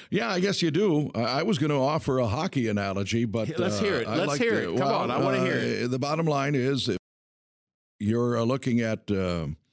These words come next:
Speaker 1: uh, a two-goal deficit, and then nowadays you got, uh, three minutes left in the game, so you pull your goaltender now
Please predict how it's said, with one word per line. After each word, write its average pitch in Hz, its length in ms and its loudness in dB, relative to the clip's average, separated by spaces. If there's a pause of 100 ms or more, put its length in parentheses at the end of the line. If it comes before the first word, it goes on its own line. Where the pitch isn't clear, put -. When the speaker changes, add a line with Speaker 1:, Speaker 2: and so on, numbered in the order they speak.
(760)
Speaker 1:
uh, 85 280 -2
a 101 40 -4
two-goal 170 500 0
deficit, 113 720 -2 (120)
and 90 140 -2
then 90 80 -2
nowadays 127 680 -2
you 92 140 -4
got, 80 240 -8
uh, 82 380 -4 (400)
three 135 180 0
minutes 135 320 0
left 120 260 -2
in 110 60 2
the 104 80 2
game, 92 460 -2 (480)
so 113 80 -2
you 123 160 0
pull 147 260 0
your 143 100 0
goaltender 151 640 0
now 147 600 0